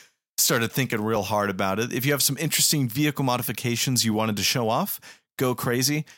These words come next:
but do just keep in mind that it is a character build showcase and not a vehicle build showcase. Your energy and brain power is definitely better put into the character themselves, not the vehicle.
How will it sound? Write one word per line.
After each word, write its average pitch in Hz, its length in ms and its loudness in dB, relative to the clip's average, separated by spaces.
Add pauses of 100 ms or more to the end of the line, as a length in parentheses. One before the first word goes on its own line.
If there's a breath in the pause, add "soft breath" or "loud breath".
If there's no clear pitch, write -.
(140 loud breath)
but 117 180 0
do 135 160 2
just 131 180 2
keep - 180 -4
in 120 80 0
mind 104 440 0
that 104 180 0
it 107 140 -4
is 95 120 0
a 98 60 -2
character 180 720 0
build 101 340 0
showcase 98 640 0 (260 loud breath)
and 110 140 0
not 104 220 0
a 110 40 -2
vehicle 98 500 0
build 85 260 -2
showcase. - 560 -2
Your 107 160 -2
energy 113 560 0 (260 loud breath)
and 98 340 0
brain 101 380 0
power 95 380 -2
is 95 240 -2
definitely 120 460 0
better 101 220 -2
put - 280 -6
into 101 300 -2
the 92 80 -2
character 151 500 -2
themselves, 143 600 0 (300 loud breath)
not 98 280 0
the 85 60 -10
vehicle. 92 440 -4